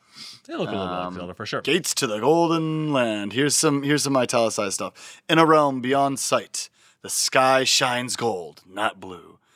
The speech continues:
Speaker 2: There, the Triforce's might makes mortal dreams come true."
Speaker 1: So here we're pretty much getting, like, the Triforce exists, kind of where it exists, and how people have been searching for it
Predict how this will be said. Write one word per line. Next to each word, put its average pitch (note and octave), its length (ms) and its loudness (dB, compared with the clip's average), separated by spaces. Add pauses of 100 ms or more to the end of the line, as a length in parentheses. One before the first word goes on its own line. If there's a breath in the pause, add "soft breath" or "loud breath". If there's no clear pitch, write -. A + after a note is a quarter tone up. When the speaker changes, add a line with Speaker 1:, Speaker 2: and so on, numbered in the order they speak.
(140)
Speaker 2:
There, A2 540 2
the G#2 80 -20
Triforce's B2 720 -2
might A#2+ 420 -4 (560 soft breath)
makes - 400 -6
mortal B2+ 500 -2
dreams F#2+ 640 -10
come F#2+ 320 -8
true." - 680 -18 (260 soft breath)
Speaker 1:
So D#3 140 -6
here F3+ 160 2
we're E3 140 0
pretty F#3 200 0
much D3+ 280 -4 (100)
getting, B2 400 -4
like, G#2+ 300 -10
the G#2 100 -14
Triforce D3+ 540 -2
exists, B2 580 -8 (200 soft breath)
kind B2 140 -4
of G#2 160 -10
where C#3 300 0
it C3 140 -2
exists, G2+ 600 -6 (300 soft breath)
and A2 220 -4
how B2 160 0
people A2+ 260 -8
have G#2 180 -4
been G2 200 -8
searching C3 420 -6
for A#2 260 -4
it G2 160 -6